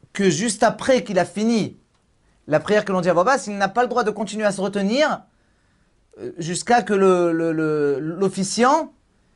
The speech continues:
dise la, la kedusha. Et donc que lui dise aussi, euh, donc nagdishach et, et kadosh, kadosh.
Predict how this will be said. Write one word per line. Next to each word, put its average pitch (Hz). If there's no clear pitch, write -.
dise 185
la, 170
la 170
kedusha. 185
Et 139
donc 156
que -
lui 170
dise 147
aussi, 151
euh, 131
donc 131
nagdishach 151
et, 135
et 117
kadosh, 143
kadosh. 123